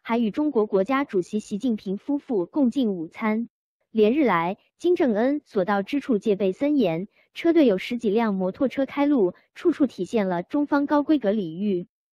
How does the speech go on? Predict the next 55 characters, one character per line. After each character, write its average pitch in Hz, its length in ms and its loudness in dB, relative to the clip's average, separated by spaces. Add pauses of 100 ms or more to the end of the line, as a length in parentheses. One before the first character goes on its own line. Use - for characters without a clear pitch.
(160)
据 277 220 4
知 311 180 -2
情 214 200 -2
人 190 180 2
士 196 300 2
对 254 200 2
本 175 200 -4
台 175 180 -6
披 - 200 -2
露， 254 300 2 (240)
中 339 180 0
国 226 180 2
官 302 180 2
媒 208 180 2
《新 330 240 -2
华 196 140 -2
社》 196 200 -2
报 220 220 0
道， 185 300 -2 (140)
金 330 180 0
正 269 180 0
恩 240 220 0
到 220 160 0
访 180 240 -6
时 240 160 -6
受 254 180 0
到 185 300 -2 (120)
朝 214 200 -4
鲜 190 260 -4
方 233 220 -4
面 254 160 0
的 180 80 -4
要 233 180 -2
求， 175 400 -4 (360)
中 349 180 0
朝 214 220 -2
两 180 200 -2
国 196 140 -4
关 262 220 0
系 185 340 -2
已 185 100 -6
今 269 220 -2
非 302 140 2
昔 294 200 -2
比。 165 360 -6 (760)
大 311 160 2
陆 269 180 4
学 220 220 2
者 208 180 2
李 202 160 -2
先 277 200 -2
生 190 220 0
本 175 180 -4
周 233 120 0
三 294 320 0